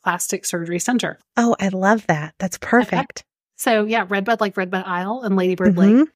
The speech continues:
Speaker 1: So I row. And if you row down there, Red Bud is where you turn around and kind of take a new direction.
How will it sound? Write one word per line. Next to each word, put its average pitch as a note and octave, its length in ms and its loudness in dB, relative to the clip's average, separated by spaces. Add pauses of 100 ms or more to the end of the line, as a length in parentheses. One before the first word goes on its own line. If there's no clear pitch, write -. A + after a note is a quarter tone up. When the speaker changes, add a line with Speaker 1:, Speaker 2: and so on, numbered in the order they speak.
(120)
Speaker 1:
So G3 460 -2
I G3 560 -4
row. F#3 640 -2 (200)
And F#3 720 2 (140)
if - 220 -6
you F3+ 140 2
row F#3 500 0
down E3 240 -2
there, D#3+ 420 -6 (100)
Red G3+ 300 -2
Bud F#3 260 2
is F#3+ 240 -2
where F#3 100 4
you E3+ 120 2
turn F#3 460 0
around E3+ 380 0
and G#3+ 100 0
kind F3 180 -2
of E3+ 140 -4
take - 180 -6
a F3+ 60 0
new E3+ 140 2
direction. F#3+ 680 -4